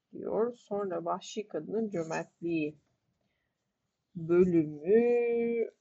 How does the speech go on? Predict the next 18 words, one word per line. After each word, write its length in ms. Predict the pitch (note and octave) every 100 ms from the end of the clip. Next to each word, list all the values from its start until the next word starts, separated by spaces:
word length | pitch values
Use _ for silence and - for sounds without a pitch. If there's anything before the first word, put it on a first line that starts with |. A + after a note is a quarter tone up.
| -
on 340 | F3+ E3+ D#3+
bir. 600 | G3 A#3 A3+ - - - - - - _ _ _ _ _ _ _ _ _ _ -
Vahşi 320 | F3+ - A#3
kadının 680 | - F#3+ G3+ B3+ B3 A#3 A3+
cömertliği 520 | G3+ G3 G3 - F#3+
zaten 340 | F#3 E3 - A#3+
oradan 440 | A#3 F#3 C3+ A2
gidiyor. 340 | - - - - - _ _
Peki. 160 | G3 - _ _ _ _ _ _ _ _ _ _ _ _ _ _ _ _ _ _ _ _ _
Başka 280 | - -
bir 180 | - -
bölüm 420 | C3+ F#3 A#3 - - _ _ _ _ -
yok 320 | E3 D3+ _
gibi. 180 | C#3+ D3
Son 280 | - F3+ D#3+
söz 340 | - - G3
vesaire 480 | E3 - - - F3
sonrası. 480 | - E3+ - -